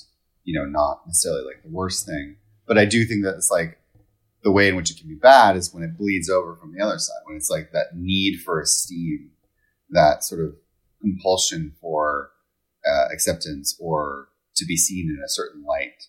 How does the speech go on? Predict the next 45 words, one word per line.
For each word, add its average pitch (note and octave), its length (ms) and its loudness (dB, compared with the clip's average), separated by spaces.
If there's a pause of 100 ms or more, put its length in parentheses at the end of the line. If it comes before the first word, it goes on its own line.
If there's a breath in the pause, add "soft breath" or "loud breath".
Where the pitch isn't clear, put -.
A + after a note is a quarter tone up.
(100)
to - 80 -4
be - 80 -6
seen D#2 260 0
as - 160 -12
having D2 220 -6
a - 80 -18 (100)
kind - 120 -16
of - 60 -20 (100)
power, C2+ 460 -4 (320)
or C3+ 80 8
to B2 60 4
see A#2 140 2
yourself F#2 400 2
as - 100 -20
having C#2 180 -16
a - 140 -20
kind - 160 -16
of - 60 -20 (100)
power. - 920 -16 (100)
Mm, G#2 300 6
it B2+ 120 -4
sort C3 200 4
of G#2 220 -2
spins, C#3+ 520 6
spins D3+ 280 4
it B2+ 80 4
in, A2 280 0
spins C#3 340 0
it B2+ 60 2
in A2+ 140 2
the G2 80 -4
sort G2 220 -8
of E2+ 60 -14
negative F2 420 -2
way C#2+ 160 -4 (100)
where E2 160 -6
it's D#2+ 200 0
like, D#2 280 -2 (140)
"I G2+ 60 -2
need B2+ 280 10
to G2+ 120 -2
be D#2+ 120 -4
liked. - 440 -4 (280)
I G#2 60 4
don't, G#2+ 260 4